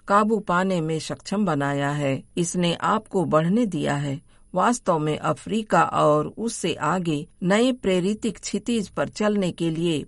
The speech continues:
प्रतिकूल परिस्थितियों से प्रेरणा और अवसर प्राप्त करने का।" अपने संस्थापक के शब्दों को याद करते हुए संत पापा ने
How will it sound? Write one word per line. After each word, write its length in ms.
प्रतिकूल 580
परिस्थितियों 880
से 200
प्रेरणा 600
और 280
अवसर 360
प्राप्त 480
करने 380
का।" 300
अपने 340
संस्थापक 720
के 160
शब्दों 520
को 160
याद 300
करते 440
हुए 260
संत 320
पापा 400
ने 340